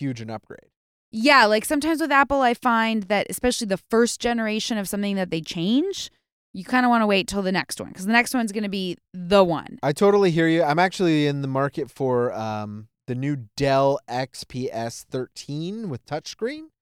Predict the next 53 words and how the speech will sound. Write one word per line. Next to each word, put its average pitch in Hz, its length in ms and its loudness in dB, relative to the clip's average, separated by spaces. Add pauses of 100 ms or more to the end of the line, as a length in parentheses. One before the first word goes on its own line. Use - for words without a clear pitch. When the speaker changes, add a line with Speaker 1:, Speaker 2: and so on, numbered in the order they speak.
(480)
Speaker 1:
It's 214 220 -6
Speaker 2:
You 277 260 4
and 453 140 -6
your 370 140 -2
weird 240 420 -2
thing 240 260 -4
about 240 280 2
touchscreens 214 600 -4
and 185 160 -4
laptops. 160 960 -10 (220)
Speaker 1:
What's 359 180 6
wrong 381 180 6
with 381 120 0
touchscreen? 320 360 0
I'm 151 140 4
touching 262 300 -4
my 269 60 0
screen 302 280 -4
now. 311 220 4
I'm 277 200 8
making 320 300 10
it - 40 8
Speaker 2:
Ugh. 254 40 2
Speaker 1:
move. 277 300 6
Speaker 2:
No, 330 160 8
Speaker 1:
Look 254 80 4
Speaker 2:
I - 60 6
Speaker 1:
at - 20 6
Speaker 2:
d-, 370 80 4
Speaker 1:
that. 247 220 6
Speaker 2:
I 269 40 6
hate, 269 400 2
I 247 80 4
don't 311 240 6
wanna 320 200 4
touch - 420 2
my 226 160 0
screen 240 720 -2
on 202 180 0
my, 190 460 0
on 196 160 -2
my 180 140 0
com-, - 260 -14
laptop. 220 560 2
I 220 80 6
don't 311 100 6
know 311 100 8
why 277 340 8
it 202 200 2
bothers 269 400 6
me. 208 100 -2
And 190 100 -2
when 202 120 -2